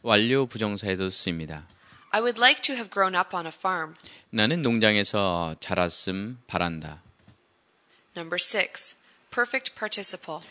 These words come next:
Speaker 1: 완료 분사에서 쓰입니다.
Speaker 2: Having swum ten laps in the Olympic pool.
Speaker 1: 올림픽 수영장을 열 바퀴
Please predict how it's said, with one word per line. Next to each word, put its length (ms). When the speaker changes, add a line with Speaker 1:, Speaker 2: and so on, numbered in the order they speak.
Speaker 1:
완료 320
분사에서 340
쓰입니다. 540
Speaker 2:
Having 300
swum 400
ten 340
laps 380
in 140
the 240
Olympic 460
pool. 340
Speaker 1:
올림픽 400
수영장을 560
열 240
바퀴 760